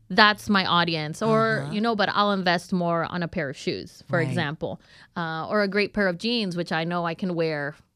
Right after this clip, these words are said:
Speaker 1: wow, for years.
Speaker 2: Yeah.
Speaker 1: So definitely accepting, you know, clothes from brands. It has to be something that I'm gonna be wearing all the time.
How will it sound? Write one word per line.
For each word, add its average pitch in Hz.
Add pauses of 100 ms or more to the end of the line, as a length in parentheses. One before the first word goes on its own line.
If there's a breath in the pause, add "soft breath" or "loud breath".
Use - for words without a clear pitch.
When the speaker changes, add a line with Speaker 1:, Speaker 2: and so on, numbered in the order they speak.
(100)
Speaker 1:
wow, 165
for -
years. 180
Speaker 2:
Yeah. 151 (140)
Speaker 1:
So 240 (360)
definitely 302 (160)
accepting, 214
you 190
know, -
clothes 214
from 180
brands. 208
It 214
has 202
to 208
be 185
something 175
that 165
I'm 156
gonna 165
be 160
wearing 160
all 175
the 185
time. 226